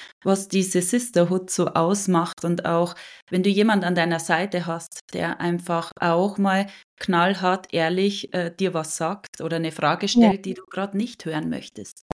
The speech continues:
Speaker 2: Ja, genau, das können wir gut. <laughs>
Speaker 1: Ja, der
Speaker 2: Ja.
Speaker 1: liebevolle Arschtritt.
Speaker 2: Ja.
Speaker 1: <laughs>
Speaker 2: Ja, ja,
Speaker 1: Ja.
Speaker 2: weil nur dort kommt Bewegung rein.
Speaker 1: Ja.
Speaker 2: Ja, mega. So spannend. Danke, danke für, für deine Insights. Das ist echt ein Beitrag für so viele Frauen.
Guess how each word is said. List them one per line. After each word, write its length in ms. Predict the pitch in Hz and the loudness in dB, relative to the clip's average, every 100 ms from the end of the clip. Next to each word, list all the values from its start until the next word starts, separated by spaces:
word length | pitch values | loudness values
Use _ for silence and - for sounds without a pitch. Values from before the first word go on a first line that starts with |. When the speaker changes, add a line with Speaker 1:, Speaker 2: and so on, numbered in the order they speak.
| - | 0
Speaker 2:
Ja, 240 | 226 196 190 | 6 8 8
genau, 300 | 202 196 185 | 6 6 6
das 180 | 202 - | 2 2
können 180 | 214 | 4
wir 100 | 185 | 2
gut. 260 | 185 196 - - - - | -2 -6 -6 -16 -16 -10
<laughs> 880 | 202 - 247 262 - - - 262 - | -4 2 4 4 0 -6 -14 -12 -2
Speaker 1:
Ja, 340 | 247 180 190 - - - | 4 4 2 -2 -12 -4
der 80 | 180 | 0
Speaker 2:
Ja. 80 | 190 233 | 6 8
Speaker 1:
liebevolle 380 | 190 185 165 170 | 8 4 -2 -2
Arschtritt. 640 | 147 160 - - 160 151 - | -2 -4 -8 -12 -14 -12 -4
Speaker 2:
Ja. 340 | - 226 208 247 | 6 8 8 6
Speaker 1:
<laughs> 140 | 247 277 285 | 2 0 4
Speaker 2:
Ja, 540 | 247 302 415 226 185 190 - | 4 6 6 6 6 4 0
ja, 300 | 226 233 269 | 4 6 6
Speaker 1:
Ja. 80 | 240 | 6
Speaker 2:
weil 140 | 185 | 6
nur 140 | 202 214 | 6 4
dort 340 | 196 196 220 | 4 4 4
kommt 160 | 214 202 | 2 2
Bewegung 500 | 196 196 196 190 190 | 4 4 6 4 2
rein. 400 | 185 196 196 202 - _ - - - - | 4 4 4 0 -4 _ -20 -20 -20 -10
Speaker 1:
Ja. 260 | 196 196 - _ 240 | -6 -4 -6 _ 6
Speaker 2:
Ja, 220 | 226 226 | 8 8
mega. 640 | 214 220 220 185 190 196 - _ | 8 6 6 4 4 0 -4 _
So 220 | - 247 233 | 0 4 2
spannend. 800 | - 214 214 214 190 190 190 - | 4 6 6 6 4 2 0 -4
Danke, 240 | 202 214 226 | 2 2 4
danke 420 | 196 214 208 196 | 4 4 4 4
für, 380 | - 208 196 214 | 4 4 4 2
für 140 | - 208 | 2 4
deine 240 | 214 208 | 6 8
Insights. 680 | 214 240 - 185 190 190 - | 6 6 4 4 4 2 0
Das 140 | 214 | 0
ist 20 | |
echt 200 | - 202 | 2 4
ein 120 | 220 | 4
Beitrag 640 | 208 196 202 - 196 190 - | 6 4 2 2 2 2 -2
für 180 | 214 | -4
so 140 | 196 202 | 0 0
viele 240 | 208 196 | 4 4
Frauen. 460 | 190 - 190 196 196 | 4 4 6 6 4